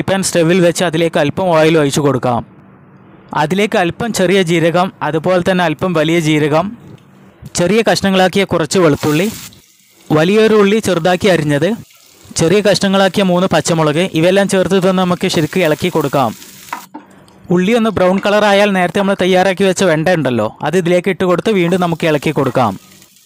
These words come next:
വളരെയധികം ടേസ്റ്റി ആയിട്ടുള്ള വെണ്ടക്കുപ്പേരി ഇവിടെ ready ആയിക്കൊണ്ടിരിക്കുകയാണ്.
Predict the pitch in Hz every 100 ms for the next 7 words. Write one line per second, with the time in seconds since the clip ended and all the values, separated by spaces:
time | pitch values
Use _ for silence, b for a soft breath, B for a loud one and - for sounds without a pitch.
0 | _ - - - 151 165 185 202 185 196
1 | 160 147 190 202 233 202 208 196 156 151
2 | 170 185 180 202 196 180 156 147 151 156
3 | 147 147 135 135 135